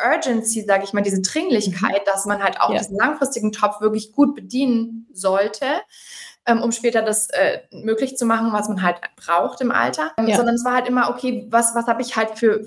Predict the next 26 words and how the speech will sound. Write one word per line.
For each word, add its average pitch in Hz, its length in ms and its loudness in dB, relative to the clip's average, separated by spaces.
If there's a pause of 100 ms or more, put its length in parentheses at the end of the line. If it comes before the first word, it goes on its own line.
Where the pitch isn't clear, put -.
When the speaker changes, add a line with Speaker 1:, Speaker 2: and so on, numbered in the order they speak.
Speaker 1:
verschiedene 220 440 0
Bedürfnisse 254 800 2
zu - 180 -10
unterschiedlichen 226 540 -2
Zeiten 269 440 0
und 208 160 0
wie 233 120 0
kann - 200 -2
ich 208 100 0
das 196 220 0
halt 190 140 0
Speaker 2:
Mhm. 190 40 4
Speaker 1:
dann 190 140 0
auf - 160 0
diese 196 220 -6
drei 175 180 -2
Töpfe 254 340 -2
verteilen?" - 640 -8 (520)
Genau, 185 280 0
und 185 120 -10
das - 80 4
Speaker 2:
Ja, 196 120 8
Speaker 1:
ist 180 40 2
halt 196 100 2
Speaker 2:
okay. 214 280 4
Speaker 1:
einfach 214 160 0